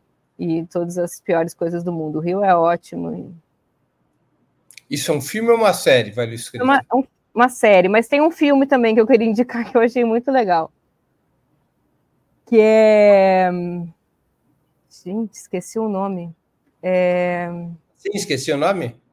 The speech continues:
Speaker 1: Aí, ó, O Melhor Está Por Vir. É um filme que eu vi com meu namorado, é do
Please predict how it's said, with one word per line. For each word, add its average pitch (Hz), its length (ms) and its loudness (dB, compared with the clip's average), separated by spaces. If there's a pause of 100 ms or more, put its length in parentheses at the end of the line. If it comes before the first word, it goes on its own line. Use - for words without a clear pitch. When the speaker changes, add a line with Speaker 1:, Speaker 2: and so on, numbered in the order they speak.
(580)
Speaker 1:
Aí, 208 280 2
ó, 165 160 0
O - 80 -10
Melhor 202 320 0
Está 220 220 -6
Por 240 180 -2
Vir. 180 320 -6 (1200)
É 175 460 0 (240)
um 202 180 -6
filme 196 880 -4
que - 80 -12
eu 185 80 -2
vi 185 140 -4
com 196 120 -8
meu 190 140 -6
namorado, 185 920 -2
é 180 240 -4
do 175 1080 -4